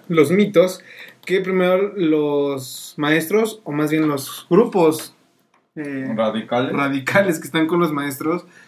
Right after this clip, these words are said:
Speaker 1: les dispararon primero. Entonces, hay protocolos, en dado caso de que lo hayan hecho, hay protocolos y les dispararon. Entonces, no creo que si te disparan les vas a responder con flores, obviamente, ¿no? Vas a responder, pues,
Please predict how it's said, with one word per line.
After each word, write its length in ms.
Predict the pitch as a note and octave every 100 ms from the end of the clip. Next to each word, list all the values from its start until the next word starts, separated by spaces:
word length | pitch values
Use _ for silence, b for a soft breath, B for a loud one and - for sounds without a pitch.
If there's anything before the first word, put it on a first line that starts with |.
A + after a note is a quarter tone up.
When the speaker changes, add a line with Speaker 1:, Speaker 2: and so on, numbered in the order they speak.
| b D3
Speaker 1:
les 300 | D#3 E3 D#3+
dispararon 460 | D#3+ - D3 C#3+ C3+
primero. 480 | C3+ D3+ D#3 C3+ - _ _ _ _ _ _ -
Entonces, 800 | C#3+ D#3 G3 F#3+ F3 E3 E3 E3
hay 120 | E3
protocolos, 920 | F3+ F3+ D#3 - D#3 D3 C#3 C3 - _ _
en 120 | C3+
dado 180 | D3 D3+
caso 200 | D3 C#3
de 120 | C#3
que 140 | B2+ B2
lo 180 | C3 C3
hayan 180 | C3
hecho, 300 | B2+ C3 F3 B B -
hay 60 | D#3+
protocolos 600 | E3+ E3 E3 D#3+ C#3+ C#3+
y 40 |
les 120 | C3+
dispararon. 560 | B2+ B2+ C#3 C#3 C3+ C3 _ _ _ _ _
Entonces, 380 | C#3 C3+ D3 D3+
no 120 | D#3+
creo 180 | D#3 D#3+
que 320 | D#3+ D#3 C#3+
si 120 | C#3 C3
te 80 | C#3
disparan 480 | C3 C3+ D3 D#3
les 120 | D#3+ C#3
vas 120 | C#3
a 60 |
responder 420 | C#3 B2+ C3 B2+ -
con 180 | A#2
flores, 420 | C#3 F3 D#3 - C3+
obviamente, 480 | C3+ B2+ B2+ A#2+
¿no? 280 | B2 D3 C#3+
Vas 260 | C#3 C3 C#3
a 100 | C3+ C3
responder, 460 | C3 B2+ B2 B2
pues, 320 | C#3 B2+ -